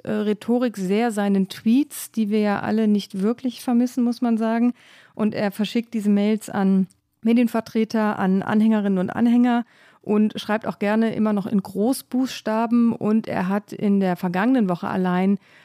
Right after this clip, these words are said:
bestimmt ein halbes Dutzend Mails zu dieser Auszählung in Arizona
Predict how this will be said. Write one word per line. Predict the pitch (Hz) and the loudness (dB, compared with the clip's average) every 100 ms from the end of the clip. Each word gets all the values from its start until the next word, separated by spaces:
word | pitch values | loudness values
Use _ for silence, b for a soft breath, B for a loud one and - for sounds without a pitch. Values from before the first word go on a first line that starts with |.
| b | b
bestimmt | 208 - 220 214 | -6 -2 0 0
ein | 190 180 | 0 -2
halbes | 202 240 247 | -2 -2 -4
Dutzend | - 220 - - | -4 -6 -4 -2
Mails | 196 208 208 - | 0 0 -2 -4
zu | - - 240 247 | -12 -4 0 0
dieser | 220 208 - | 0 -2 -2
Auszählung | 208 - 226 208 208 | -4 -4 -2 0 0
in | 202 | -2
Arizona | 196 185 185 180 170 180 202 247 262 277 | -2 0 2 2 0 0 2 2 2 0